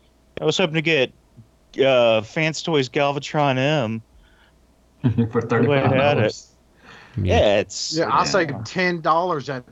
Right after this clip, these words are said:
Speaker 3: this online retailer on Black Friday. Man, what a deal.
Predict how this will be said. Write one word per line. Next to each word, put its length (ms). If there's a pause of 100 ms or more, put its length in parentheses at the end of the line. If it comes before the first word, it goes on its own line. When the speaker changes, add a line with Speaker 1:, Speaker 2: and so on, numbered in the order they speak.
Speaker 3:
this 260
online 440
retailer 640
on 120
Black 420
Friday. 640
Man, 300
what 180
a 180 (200)
deal. 520